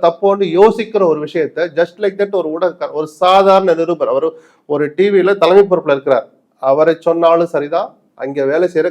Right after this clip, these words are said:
கடைநிலை ஊழியரை சொன்னாலும், ஒரு மீடியாக்காரரை பார்த்து, எவர் ஒருவரை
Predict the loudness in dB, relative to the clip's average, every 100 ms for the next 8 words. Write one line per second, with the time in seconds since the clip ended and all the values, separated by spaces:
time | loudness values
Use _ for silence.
0 | 0 0 0 -2 -2 -4 -4 -4 -4 -6
1 | -8 -10 -12 -12 _ _ _ _ -8 -6
2 | -2 2 4 4 4 2 0 -2 -4 -6
3 | -12 -12 -2 2 6 6 6 8 6